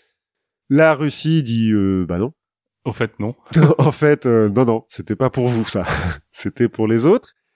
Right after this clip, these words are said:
Speaker 1: Donc, euh, intervention militaire, première guerre de Tchétchénie qui est un échec total. Euh,
Speaker 2: <laughs>
Speaker 1: l'armée russe se fait ridiculiser.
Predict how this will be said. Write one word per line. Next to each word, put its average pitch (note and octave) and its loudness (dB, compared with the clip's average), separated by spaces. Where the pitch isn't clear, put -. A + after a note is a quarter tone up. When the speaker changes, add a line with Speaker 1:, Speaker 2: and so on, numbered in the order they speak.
Speaker 1:
Donc, D3 2
euh, A2 4
intervention B2+ 0
militaire, E3+ 2
première C#3 0
guerre B2+ 2
de A2+ 0
Tchétchénie G#2+ -4
qui - -10
est - -8
un F2+ -2
échec F2+ -6
total. - -8
Euh, D#2 -12
Speaker 2:
<laughs> - -18
Speaker 1:
l'armée F2 -8
russe F#2+ -6
se - -6
fait - -8
ridiculiser. F#2+ -6